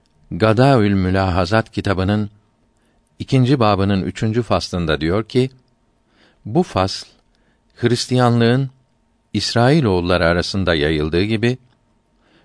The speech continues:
Muhammed aleyhisselamın dini de Hristiyanlık ufkundan ortaya çıkacak iken,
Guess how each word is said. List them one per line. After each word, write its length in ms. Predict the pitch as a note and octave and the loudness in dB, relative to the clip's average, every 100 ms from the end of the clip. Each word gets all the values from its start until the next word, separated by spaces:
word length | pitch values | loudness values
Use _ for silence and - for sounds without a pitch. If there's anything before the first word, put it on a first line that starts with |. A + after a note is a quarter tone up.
| - | -6
Muhammed 480 | G2+ A2 A#2+ C3 D#3+ | -2 0 2 2 0
aleyhisselamın 1000 | A2 A2 G2 F#2+ - F#2 F#2+ F#2+ G2 D#2+ | 0 0 0 -2 0 2 2 2 0 -2
dini 320 | F#2 F#2+ G#2+ | -2 -2 0
de 180 | A2+ A#2+ _ _ _ _ _ _ | 0 -2 _ _ _ _ _ _
Hristiyanlık 720 | A#2 A2 - A2+ A2+ A#2+ C#3 | -2 -2 0 -2 0 0 -2
ufkundan 580 | G#2+ - - G#2 G2+ G#2+ | -6 -8 -6 -2 0 0
ortaya 420 | F#2+ F#2 G#2 F#2+ | 0 -2 0 0
çıkacak 500 | F#2+ F#2+ F2 F#2+ G#2 | -2 -6 -4 -4 -4
iken, 380 | F2 - B2 | -6 -2 -2